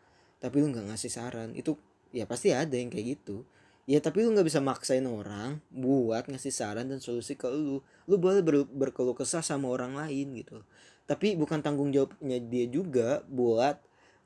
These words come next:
ikut campur sama permasalahan lu itu. Kali-kali ya, kalau misalkan lu udah berkeluh kesah tapi orangnya cuma me-, eh, ngerespon kasih semangat, ya itu yang harus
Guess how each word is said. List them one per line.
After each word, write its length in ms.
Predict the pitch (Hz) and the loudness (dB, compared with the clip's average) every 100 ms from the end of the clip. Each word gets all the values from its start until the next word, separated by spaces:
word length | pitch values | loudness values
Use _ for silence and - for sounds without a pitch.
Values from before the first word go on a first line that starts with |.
| - | -4
ikut 260 | 156 - 143 | -2 0 -2
campur 400 | 143 151 156 175 | -2 -6 -2 -2
sama 160 | 131 127 | -2 -8
permasalahan 800 | - 123 120 117 123 113 113 110 | -8 -10 -8 -8 -6 -6 -8 -6
lu 80 | 110 | -6
itu. 400 | 139 - 113 117 _ _ | -6 -8 -12 -12 _ _
Kali-kali 800 | 127 127 127 120 107 135 175 - - | -2 0 2 2 4 4 2 0 -2
ya, 240 | 117 101 90 _ _ _ _ | -2 -2 -10 _ _ _ _
kalau 180 | - 120 | -4 -2
misalkan 460 | 117 127 113 123 - | -2 -4 -2 -4 -2
lu 220 | 123 123 | 0 2
udah 80 | 120 | 2
berkeluh 400 | 123 120 123 117 | 0 0 0 0
kesah 400 | 127 - 127 123 | -2 -2 -2 -2
tapi 240 | 120 - | -4 0
orangnya 400 | 117 117 117 117 | 0 0 -2 -6
cuma 240 | 120 117 113 | -6 -6 -4
me-, 260 | 113 107 _ _ _ _ _ 120 | -6 -10 _ _ _ _ _ -8
eh, 160 | 113 117 | -6 -6
ngerespon 640 | 110 110 - 113 113 113 | -6 -6 -4 0 0 0
kasih 240 | 117 113 123 | -6 -6 -4
semangat, 500 | 120 110 98 135 165 | -4 -4 -4 -4 -2
ya 80 | 101 | 0
itu 300 | 131 180 214 | 0 2 2
yang 160 | 185 | 2
harus 320 | 131 120 - | -2 -4 -6